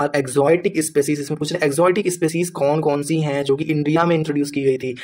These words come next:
Exotic species means फॉरेन स्पीशीज होती हैं जो बाहर से लेकर के आएंगी। तो इसमें जो, अ, इसका आंसर होने वाला है वो क्या होने वाला है, वो है lantana और उसके बाद वाटर हाइसिंथ। वाटर हाइसिंथ और lantana दो ऐसी स्पीशीज हैं जो इंडिया में इंट्रोड्यूस कर दी गई थी, फॉरेन स्पीशीज थी।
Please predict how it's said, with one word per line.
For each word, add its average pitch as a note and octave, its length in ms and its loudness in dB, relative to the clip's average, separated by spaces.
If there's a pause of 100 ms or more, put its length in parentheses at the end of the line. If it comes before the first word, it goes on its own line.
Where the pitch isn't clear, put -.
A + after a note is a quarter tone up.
(120)
Exotic G3 300 4
species G#3 380 0
means G#3+ 200 2
फॉरेन F3 300 4
स्पीशीज D3 440 -2
होती A2+ 180 -6
हैं A#2+ 60 -6
जो D#3 100 2
बाहर D3 260 2
से C3 100 -6
लेकर A#2+ 180 -4
के A#2 80 -8
आएंगी। A2+ 260 -8 (300)
तो F3+ 80 6
इसमें G3+ 380 2 (200)
जो, D#3+ 340 4
अ, C#3 100 4
इसका D#3 180 4
आंसर E3 200 2
होने D#3+ 140 4
वाला D3+ 160 4
है D#3+ 100 2
वो D3+ 160 0
क्या D3+ 120 4
होने C#3+ 180 4
वाला C#3+ 180 2
है, E3 140 -4 (240)
वो D#3 60 2
है F3+ 80 4
lantana D3+ 420 4 (600)
और C#3 100 4
उसके C#3+ 180 0
बाद E3 120 2
वाटर C#3 240 2
हाइसिंथ। A2+ 340 -6 (280)
वाटर C#3 180 2
हाइसिंथ C3 300 -2
और D3 220 -2
lantana D3 380 0
दो C#3+ 80 2
ऐसी C#3 180 -2
स्पीशीज C3 320 -10
हैं C#3+ 60 -4
जो D3 160 -4
इंडिया C3 240 -2
में C#3+ 60 -4
इंट्रोड्यूस C3 380 -4
कर A#2+ 120 -4
दी A2+ 120 -4
गई A#2+ 140 -2
थी, D#3 100 -6
फॉरेन C3 260 -2
स्पीशीज A2+ 380 -12
थी। C3 40 -12